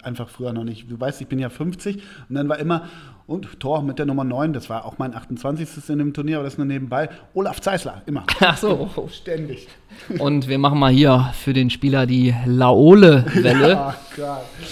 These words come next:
Speaker 1: Aber eine Sache zum Hallenturnier noch. Weißt
Speaker 2: Ja.
Speaker 1: du eigentlich, <clears throat> was die Szene beim Hall-, Promi-Kick des Hallenfußballturniers in Gummersbach, äh, die Szene überhaupt war, die am Wochenende stattgefunden hat,
Speaker 2: Oh,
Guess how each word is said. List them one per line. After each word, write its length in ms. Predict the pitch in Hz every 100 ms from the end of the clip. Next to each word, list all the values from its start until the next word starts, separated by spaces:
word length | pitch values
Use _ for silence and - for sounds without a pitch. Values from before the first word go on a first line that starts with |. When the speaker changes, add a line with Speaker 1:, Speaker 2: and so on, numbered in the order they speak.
| - - - - -
Speaker 1:
Aber 320 | 170 190 -
eine 220 | 196 277 202
Sache 220 | 214 185
zum 180 | 147 147
Hallenturnier 380 | 202 190 139
noch. 240 | 120 107 113
Weißt 260 | 135 -
Speaker 2:
Ja. 80 | 165
Speaker 1:
du 60 | 143
eigentlich, 440 | 143 170 240 - - 175 214 147
<clears throat> 400 | - - - _
was 260 | 139 165 -
die 180 | 156 285
Szene 440 | - 208 220 147
beim 300 | 123 127 120
Hall-, 140 | 160 -
Promi-Kick 480 | - 190 247 208 202
des 200 | 156 131
Hallenfußballturniers 880 | 160 202 196 214 190 156 160 160 156
in 160 | 139 139
Gummersbach, 560 | 202 180 - 123 120 -
äh, 260 | 123 120 117 - _ _ _ -
die 160 | 156
Szene 320 | 196 180 175 170
überhaupt 440 | 151 143 170 -
war, 220 | 120 143 - _ _ _ _ -
die 120 | 135
am 120 | 123
Wochenende 320 | 147 156 135
stattgefunden 500 | - 160 - 143 139
hat, 60 | 151 -
Speaker 2:
Oh, 80 | -